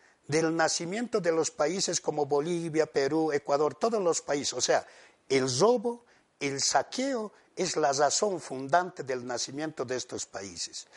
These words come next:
Y como el robo, el saqueo es su razón fundante, por lo tanto, desde la fundación de Bolivia se diseñan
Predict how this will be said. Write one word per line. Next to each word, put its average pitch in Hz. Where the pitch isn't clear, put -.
Y 170
como 208
el 202
robo, 302
el 214
saqueo 185
es 208
su 202
razón 151
fundante, 151
por 196
lo 214
tanto, 247
desde 247
la 170
fundación 175
de 175
Bolivia 190
se -
diseñan 202